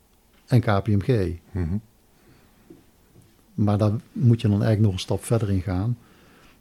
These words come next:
Speaker 1: eh, om het onderscheidende vermogen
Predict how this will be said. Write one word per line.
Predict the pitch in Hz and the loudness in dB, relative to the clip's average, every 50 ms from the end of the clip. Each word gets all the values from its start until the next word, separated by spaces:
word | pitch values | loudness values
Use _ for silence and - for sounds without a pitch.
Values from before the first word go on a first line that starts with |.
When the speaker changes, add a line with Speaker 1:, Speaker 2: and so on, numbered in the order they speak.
| _ - | _ -6
Speaker 1:
eh, | - 110 104 101 101 101 98 95 98 98 95 95 98 98 101 113 - | -4 -2 0 0 0 0 0 -2 -2 -2 -2 -4 -4 -4 -4 -4 -4
om | - 123 113 | 0 2 4
het | 104 107 - | 4 2 2
onderscheidende | 120 104 98 92 - - 123 113 107 95 95 95 92 | 0 0 0 0 0 0 2 2 2 2 2 0 0
vermogen | - 107 101 107 113 110 107 101 90 104 107 - | 0 0 0 0 0 0 -2 -2 -2 -4 -8 -8